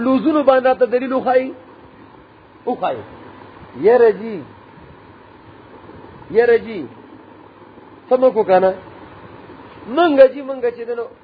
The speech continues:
زه مشر را وړاندې کوي، هغه دې خبره وکړي. نه جی، موږ مقلدین یو او زمونږ مشرانو سره دلایل شته، موږ سره نشته، هغه یې دي راشي. نه راي، پر-، ام زم-، زم-، پر یتو بشرکا امکان صادقون، دا دی ولي. را دی ولي خپل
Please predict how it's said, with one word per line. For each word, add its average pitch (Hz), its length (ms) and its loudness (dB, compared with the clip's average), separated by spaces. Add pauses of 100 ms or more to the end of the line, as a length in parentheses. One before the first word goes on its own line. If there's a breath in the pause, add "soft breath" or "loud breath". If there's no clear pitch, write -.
(800)
زه 254 80 -2
مشر 262 300 -2
را 220 140 4
وړاندې 202 200 2
کوي، 190 140 0
هغه 202 120 4
دې 170 120 -2
خبره 135 200 -2
وکړي. - 460 -14
نه 285 80 2
جی، 294 120 -4
موږ 330 260 -2
مقلدین 262 580 -2
یو 233 180 -2 (540)
او 190 160 4
زمونږ 254 480 -2
مشرانو 247 460 -2
سره 214 140 -8
دلایل 220 320 -4
شته، 220 200 -4
موږ 208 140 -12
سره 196 100 -4
نشته، 147 240 -10 (220)
هغه 208 160 0
یې 165 100 -2
دي 139 80 -10
راشي. 120 200 -10 (100)
نه 196 80 2
راي، 160 120 -2
پر-، 208 260 0
ام 226 60 0 (100)
زم-، 214 200 -2
زم-، 214 160 -4
پر 240 100 0
یتو 247 200 2
بشرکا 208 340 -2
امکان 190 340 0
صادقون، 135 280 -8
دا 180 100 0
دی 160 80 -2
ولي. 143 200 -8 (1500)
را 320 200 4
دی 311 80 -6
ولي 302 240 -4 (160)
خپل 277 180 -4